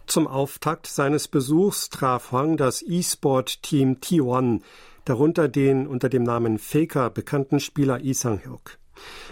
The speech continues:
Mit sechs Titeln ist T one Rekordweltmeister in League of Legends.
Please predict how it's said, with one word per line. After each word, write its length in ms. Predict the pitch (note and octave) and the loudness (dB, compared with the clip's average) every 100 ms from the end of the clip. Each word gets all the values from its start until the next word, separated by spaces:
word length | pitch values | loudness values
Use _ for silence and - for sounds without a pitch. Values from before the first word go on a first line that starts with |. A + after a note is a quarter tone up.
| - | 0
Mit 200 | B2+ - | 0 0
sechs 340 | A#2+ C3 - | -2 -2 -2
Titeln 420 | - G3 F#3+ D#3 A#2+ | -4 -2 2 0 0
ist 380 | A#2 - - | -4 -6 -10
T 200 | - F#3+ | -4 0
one 340 | C#3+ A#2+ D3 F3 - - | 2 2 0 -2 -8 -4
Rekordweltmeister 1120 | - A#2 - E3 - C#3 C3+ A#2+ A2+ - C3 | -2 -2 -2 -4 0 0 2 0 0 -2 -6
in 200 | B2 A2+ | -2 -2
League 260 | G#2 C3+ D3+ | 0 0 0
of 180 | B2 - | -2 -2
Legends. 680 | A2+ G#2+ A#2 - - - | -4 -4 -12 -10 -8 -8